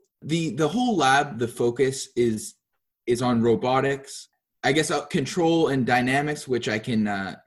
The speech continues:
go into a bit more later. And, and the majority of that work is also towards ro-, robots that fly. So my undergraduate project was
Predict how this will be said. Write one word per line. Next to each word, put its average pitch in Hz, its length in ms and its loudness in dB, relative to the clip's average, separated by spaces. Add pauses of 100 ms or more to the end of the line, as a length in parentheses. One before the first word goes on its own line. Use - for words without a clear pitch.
go 120 220 2
into 120 300 0
a 101 40 0
bit 101 320 -4
more 104 240 -4
later. 131 480 0 (300)
And, 151 280 0
and 165 200 0
the 143 40 2
majority 175 500 6
of 139 80 0
that 131 180 2
work 131 220 -2
is 110 80 -4
also 123 360 -2
towards 110 640 0
ro-, 120 380 -2
robots 139 460 4
that 110 240 -4
fly. 95 480 -8 (380)
So 113 340 2
my 113 260 0
undergraduate 170 720 0
project 147 580 -2
was 107 540 -2